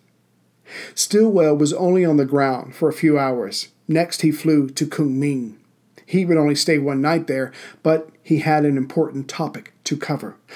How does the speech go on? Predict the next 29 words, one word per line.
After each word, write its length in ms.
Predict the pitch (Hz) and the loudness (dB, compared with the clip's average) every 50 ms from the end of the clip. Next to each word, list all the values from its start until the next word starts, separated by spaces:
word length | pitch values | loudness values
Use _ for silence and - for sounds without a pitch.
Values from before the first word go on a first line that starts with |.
| - - - | -20 -6 0
one 200 | 160 151 156 151 147 | 2 4 4 4 4
that 200 | 147 139 135 139 | 2 2 0 -2
would 140 | 151 135 | -2 -2
affect 400 | 127 - - - 208 202 202 - | -4 -4 -2 -2 -2 -2 -2 -4
his 160 | 170 151 143 147 | -4 -2 0 0
ability 580 | 139 - 147 139 139 135 131 131 127 143 - - _ _ _ _ - | 0 0 0 0 -2 -2 -4 -6 -6 -8 -12 -18 _ _ _ _ -4
to 140 | - 160 147 | -2 -2 -2
fight 360 | - - 180 170 165 147 - _ | -2 -2 -2 -2 -2 -4 -8 _
the 100 | - 156 | -6 -6
Japanese. 720 | 143 135 127 110 104 - 107 101 95 80 - - - - - _ _ _ _ _ _ _ - - - - - - | -4 -4 -6 -8 -10 -12 -14 -14 -14 -14 -10 -10 -10 -10 -10 _ _ _ _ _ _ _ -20 -16 -16 -16 -8 -2
He 140 | - 175 156 | 2 2 4
had 200 | 147 175 185 170 | 4 2 2 0
to 60 | 175 | 0
have 200 | 147 139 165 156 | 0 2 2 2
a 80 | 156 147 | 2 2
reckoning 600 | 135 147 156 151 151 151 147 143 139 131 131 131 - - - | 2 2 0 2 2 0 0 0 0 -2 -4 -6 -10 -8 -2
with 180 | - 165 160 160 | 0 0 2 4
American 520 | 156 147 151 156 160 160 151 156 151 135 | 4 4 4 4 2 2 0 0 -2 -4
hero 520 | - - 165 156 147 139 127 123 - - - _ _ _ _ _ - | 0 0 0 2 0 0 -4 -6 -10 -14 -16 _ _ _ _ _ -4
Claire 240 | - 175 160 - 151 | 0 2 2 2 2
Chennault, 580 | - - 160 151 143 139 131 - - - - - _ _ _ | 0 0 0 0 0 -2 -4 -8 -10 -16 -20 -20 _ _ _
creator 600 | - - 180 160 156 156 165 165 175 175 165 - - | -4 0 2 4 4 4 2 2 0 -2 -4 -6 -4
and 180 | 165 156 147 | -4 -2 -2
soul 480 | - - - 175 165 160 151 139 123 - - - - - | -2 0 2 2 4 4 4 2 -2 -6 -12 -14 -4 -2
of 100 | 165 151 | 2 4
the 140 | 147 156 147 | 4 4 4
American 500 | 143 147 151 151 151 147 - 147 143 131 | 4 4 2 2 2 0 0 -2 -2 -2
Volunteer 540 | 147 143 139 135 123 110 - - 147 131 110 | -2 -2 -2 -2 -4 -6 -4 -4 -4 -4 -4
Group. 360 | - 104 104 - - - | -8 -14 -18 -18 -18 -20